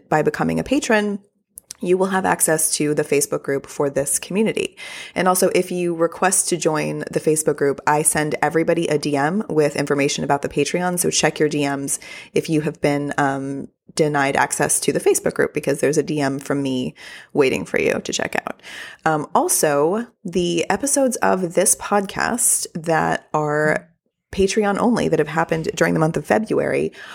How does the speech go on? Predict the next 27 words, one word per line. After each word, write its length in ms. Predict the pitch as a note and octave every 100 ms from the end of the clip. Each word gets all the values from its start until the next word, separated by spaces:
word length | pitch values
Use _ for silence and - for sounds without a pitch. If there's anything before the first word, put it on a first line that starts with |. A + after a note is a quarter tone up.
| - -
are, 300 | F3+ F3+ -
um, 180 | F3+ -
actually 260 | G#3 - A#3
pretty 160 | B3
awesome, 380 | A#3 E4+ - F#3+
you 100 | F3
guys. 240 | E3 F#3+ A#3
So 80 |
I 40 | G3
wanted 260 | F#3 F#3+
to 80 | F#3+
tell 180 | - D#4
you 120 | D4+
about 260 | - - E3+
them 160 | A3+ C#4
in 100 | E3+
case 260 | E3+ D3+ -
you're 120 | C#3+
curious. 500 | - C3+ - D4 - - - - E3+
Um, 180 | E3
you 160 | D3+ G3+
can 160 | B3+ A#3+
go 220 | A#3 A#3
to 340 | - G3 F#3
shanisilver 680 | F3 F#3 F#3+ F#3+ F#3+ F3 F3
dot 220 | D#3+ D#3
com 380 | - D#3 D#3+ F#3+